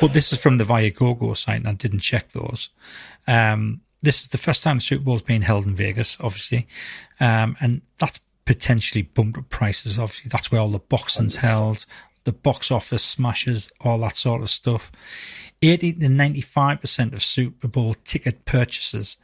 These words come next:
Speaker 1: happen in the two-week window after the championship games. So everybody's buying them now, which is interesting because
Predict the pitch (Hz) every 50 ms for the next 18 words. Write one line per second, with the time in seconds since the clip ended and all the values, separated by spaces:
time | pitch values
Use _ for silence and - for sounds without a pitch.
0 | _ _ _ _ _ - - - - 151 - - 117 127 135 127 110 110 107 -
1 | - - 135 120 107 113 110 - - 131 120 113 110 110 104 92 - - - -
2 | - - 123 113 117 107 98 - - 110 - - - 107 98 95 - - _ _
3 | _ _ _ - - - 131 131 123 127 127 - 139 123 110 98 - - 117 117
4 | 120 110 104 101 101 107 117 110 107 98 - - - - - - - - - -
5 | 151 131 180 196 185 - - - - - - 110 110 107 - - 113 - 123 101
6 | - -